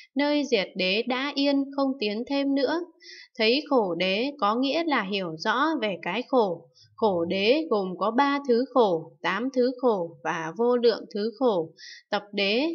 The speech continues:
là nói đến tất cả mọi thứ phiền não. Diệt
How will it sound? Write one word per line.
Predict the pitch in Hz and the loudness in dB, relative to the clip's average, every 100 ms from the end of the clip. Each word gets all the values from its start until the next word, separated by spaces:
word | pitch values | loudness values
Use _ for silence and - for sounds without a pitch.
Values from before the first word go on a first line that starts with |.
| 262 | -2
là | 202 190 180 | 2 2 2
nói | 185 208 | 0 -2
đến | 208 208 226 | -2 -2 -2
tất | 339 339 | -6 -2
cả | 233 190 175 185 | 0 0 -2 -4
mọi | 196 160 | -4 -2
thứ | 214 247 277 | -2 -2 0
phiền | 240 180 170 | 0 0 -4
não. | 202 269 339 - - - - | -4 -2 -4 -6 -18 -20 -2
Diệt | 208 | 0